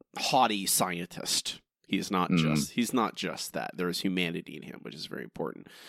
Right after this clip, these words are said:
Speaker 1: But I'm, I am, I'm actually very interested to see what, considering what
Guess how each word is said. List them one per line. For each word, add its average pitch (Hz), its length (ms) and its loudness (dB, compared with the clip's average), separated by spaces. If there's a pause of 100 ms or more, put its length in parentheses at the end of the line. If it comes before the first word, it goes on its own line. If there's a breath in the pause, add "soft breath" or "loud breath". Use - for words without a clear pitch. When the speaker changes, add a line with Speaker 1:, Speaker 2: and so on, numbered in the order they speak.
(140 loud breath)
Speaker 1:
But - 240 -4
I'm, 104 400 4
I 131 160 6
am, 127 340 6
I'm 151 180 4
actually 92 400 0 (160)
very 110 420 4
interested 95 460 -2
to 87 40 -4
see 73 220 -2
what, 76 180 -8 (300)
considering 143 380 4
what 120 220 6